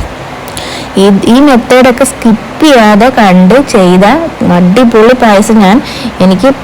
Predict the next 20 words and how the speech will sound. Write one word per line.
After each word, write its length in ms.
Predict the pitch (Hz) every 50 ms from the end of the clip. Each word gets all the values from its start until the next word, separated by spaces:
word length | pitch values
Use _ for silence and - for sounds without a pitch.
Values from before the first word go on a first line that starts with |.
| -
ഭയങ്കരമായിട്ട് 720 | 196 170 165 170 170 180 208 226 247 262 254 240 226 220 240
ഇഷ്ടപ്പെട്ടു. 680 | 226 - - - 208 185 240 196 180 185 202 269 349 381 - - - - - - -
ഇവിടെ 180 | 180 185 196
വീട്ടിലും 380 | 190 190 185 180 180 - 233 214
എല്ലാവർക്കും 680 | 185 185 185 196 214 247 277 277 254 226 220 - 233
ഇഷ്ടപ്പെട്ട 420 | 220 - - 202 190 202 190 196 -
അടിപൊളി 580 | - 170 165 165 170 175 233 214 208 202 208
പായസം. 400 | 220 214 226 196 180 190 202 196
ഞാൻ 160 | 196 202 214 208
ഇത്രയും 280 | 202 202 220 233 247
വിചാരിച്ചില്ല. 760 | 247 226 196 226 233 240 247 262 254 262 208 175 180 240 320 - - - - - - - -
ശരിക്കും 840 | - - 240 233 226 240 240 240 - - 339 349 339 330 254 240 240
ഞാൻ 180 | 247 247 247
പറയുന്നത് 360 | 247 233 208 208 208 226 254 247
സത്യമാണ്. 640 | 254 202 - - - - - 277 285 254 233 226 233 226
നിങ്ങളിത് 300 | 220 214 220 214 220 202
ഉണ്ടാക്കി 420 | 202 202 208 208 226 226 233 277 262 -
ട്രൈ 200 | 247 220 202 202
ചെയ്ത് 280 | 208 208 226 240 247 240
നോക്കണം. 420 | 214 202 202 - 208 233 285 330